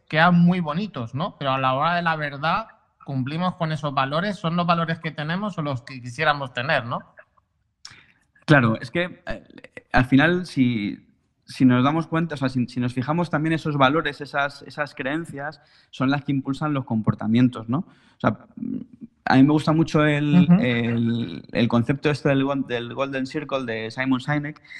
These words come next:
Speaker 2: ¿no? Cuando dice, "Oye, hay que empezar con el why", ¿no? Hay que empezar, hay que empezar con el, con
Speaker 1: Sí.
Speaker 2: el por qué o con el para qué. O sea, lo primero es encontrar el propósito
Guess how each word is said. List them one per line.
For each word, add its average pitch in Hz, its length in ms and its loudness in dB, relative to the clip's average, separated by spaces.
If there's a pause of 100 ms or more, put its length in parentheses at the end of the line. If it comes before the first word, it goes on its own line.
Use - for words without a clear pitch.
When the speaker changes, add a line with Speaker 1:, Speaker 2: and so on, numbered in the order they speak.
(120)
Speaker 2:
¿no? 143 120 2
Cuando 131 200 6
dice, 117 180 2
"Oye, 135 100 6
hay 117 100 0
que 165 80 0
empezar 180 400 0
con 143 140 -4
el 117 100 -2
why", 113 340 -2
¿no? 127 140 -4
Hay 156 80 -8
que 139 80 -8
empezar, 147 460 -4
hay 127 100 -6
que 151 80 -8
empezar 147 320 -8
con 131 180 -12
el, 110 160 -14
con 143 120 0
Speaker 1:
Sí. 127 60 0
Speaker 2:
el 110 120 -6
por 113 260 -10
qué 120 340 -4 (240)
o - 80 -10
con 113 140 -2
el 110 80 -2
para 107 220 -4
qué. 120 120 -6
O 107 40 -8
sea, 120 100 -6
lo 113 80 -4
primero 143 260 -4
es 180 100 -4
encontrar 156 380 -2
el 151 120 -2
propósito 156 680 -4